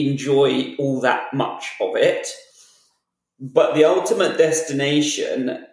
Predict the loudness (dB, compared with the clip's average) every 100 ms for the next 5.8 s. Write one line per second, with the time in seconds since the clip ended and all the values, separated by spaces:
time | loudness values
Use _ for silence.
0 | -6 -4 -2 2 2 2 0 -4 -6 -12
1 | _ _ _ -12 2 2 4 0 -2 0
2 | 2 2 -2 -6 -8 -8 -2 -2 -2 -4
3 | -6 -2 2 2 4 4 4 0 0 2
4 | 2 -2 -12 -12 0 2 4 2 -4 -10
5 | -8 -8 -8 -12 -12 -8 -8 -10